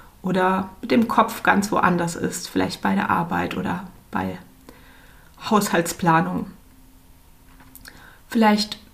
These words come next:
trauert die Bezugsperson gerade oder ist gedanklich bei einer Auseinandersetzung mit dem Partner.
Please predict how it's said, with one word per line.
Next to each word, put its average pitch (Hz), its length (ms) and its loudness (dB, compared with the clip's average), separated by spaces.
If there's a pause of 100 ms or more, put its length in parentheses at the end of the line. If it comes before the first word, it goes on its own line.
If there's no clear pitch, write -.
(180)
trauert 214 440 4
die 190 60 -4
Bezugsperson 180 720 0
gerade 180 640 2 (760)
oder 185 460 2
ist 196 240 0
gedanklich 202 560 2
bei 202 120 4
einer 196 360 4
Auseinandersetzung 202 880 2
mit 190 160 -2
dem 196 120 2
Partner. 214 540 2